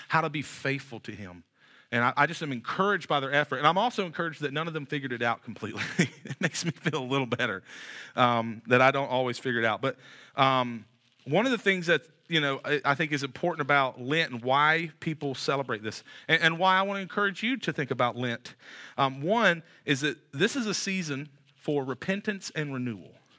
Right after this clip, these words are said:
That, that's what this is about. This is,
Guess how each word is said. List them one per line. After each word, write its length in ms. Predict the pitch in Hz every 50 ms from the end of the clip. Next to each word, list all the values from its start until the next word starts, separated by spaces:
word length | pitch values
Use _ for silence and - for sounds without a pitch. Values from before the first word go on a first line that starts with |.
| _ _ _ _ _ _ _ _ _ _ _ _ _ _ _ _ _ _ _
That, 160 | 143 143 123
that's 220 | 135 151 165 -
what 120 | - 180 165
this 160 | 160 147 -
is 60 | 143
about. 240 | 143 123 120 110 104
This 140 | 131 147 151
is, 100 | 147